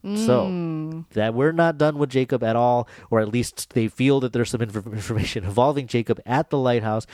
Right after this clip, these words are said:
Speaker 1: But from the Central Intermediate facade to this cliffside at Makapu'u Point, if there, there's, I mean,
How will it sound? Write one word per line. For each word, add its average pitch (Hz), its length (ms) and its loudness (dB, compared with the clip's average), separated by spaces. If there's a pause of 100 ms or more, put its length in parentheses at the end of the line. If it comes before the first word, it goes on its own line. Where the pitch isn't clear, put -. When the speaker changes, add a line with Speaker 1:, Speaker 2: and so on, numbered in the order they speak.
(360)
Speaker 1:
But 113 200 2 (180)
from 143 380 2
the 127 320 0
Central 160 320 2
Intermediate 135 500 0
facade 143 540 0 (240)
to 202 240 0
this 143 260 0
cliffside 117 720 0
at 101 80 -2
Makapu'u 131 500 0
Point, 117 300 -2 (300)
if 113 100 -4
there, 117 180 2
there's, 135 220 0 (100)
I 131 40 -8
mean, 123 260 -4